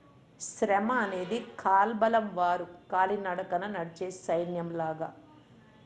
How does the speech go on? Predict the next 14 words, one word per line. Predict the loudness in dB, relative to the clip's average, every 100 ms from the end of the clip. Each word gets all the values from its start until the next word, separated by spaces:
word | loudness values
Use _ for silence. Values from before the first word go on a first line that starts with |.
| -4
అలాంటి | 4 4 4 0 -4
విధంగా | -2 0 0 0 0
ఉన్నారు. | 0 -2 -2 -2 -4
శ్రమ | -4 -2 -2 -2
కూడా | -4 -2 -2
చేయడం | -4 -6 -2 -2 -4
లేదు. | -6 -6 -10 -16 -20 -20 -20 -20 -20 -20 -2
తయారైన | 0 4 6 6 6 4 2
స్థితి | -2 -6 -6 -6
కావాలనుకుంటున్నారు, | -2 0 2 4 4 4 2 -2 -4 -4 -2 -2 -2 -4 -4
కానీ | -2 -4 -2 -6
శ్రమతో | -8 -2 -2 -2 -2 -2 -2
స్థితిని | -4 -12 -8 -4 -2 -2
తయారు | -2 -2 0 2 2